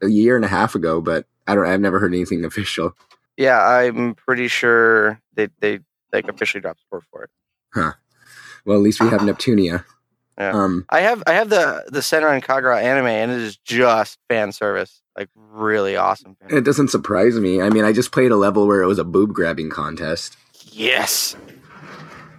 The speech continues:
Speaker 1: But it's
Speaker 2: Unfortunately,
Speaker 1: I don't know.
Speaker 2: unfortunately, it's, it's, it's not translated, so I have no idea what the fuck they're saying. I don't,
Speaker 1: Uh,
Speaker 2: I don't speak Moonspeak.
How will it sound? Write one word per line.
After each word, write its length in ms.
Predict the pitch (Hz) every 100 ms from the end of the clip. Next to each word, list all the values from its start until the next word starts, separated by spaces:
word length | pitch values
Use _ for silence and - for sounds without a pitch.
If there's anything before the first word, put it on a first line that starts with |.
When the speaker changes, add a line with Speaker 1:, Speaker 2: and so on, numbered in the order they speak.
| _ _ -
Speaker 1:
But 320 | 123 104 -
it's 220 | - 113 -
Speaker 2:
Unfortunately, 380 | - 339 -
Speaker 1:
I 20 | 170
don't 40 |
know. 40 | 160
Speaker 2:
unfortunately, 380 | 202 180 175 160
it's, 140 | -
it's, 360 | 151 135 - -
it's 220 | 143 -
not 260 | 143 131 - _
translated, 440 | - 127 123 110 104
so 80 |
I 40 | 117
have 140 | 113
no 180 | 117 117
idea 200 | 110 107
what 140 | 104
the 60 | -
fuck 160 | 107 -
they're 80 | 107
saying. 400 | - 107 101 107 _
I 80 | 110
don't, 180 | 120 -
Speaker 1:
Uh, 40 | 101
Speaker 2:
I 80 |
don't 180 | 127 113
speak 280 | - 127 113
Moonspeak. 440 | 117 113 - 104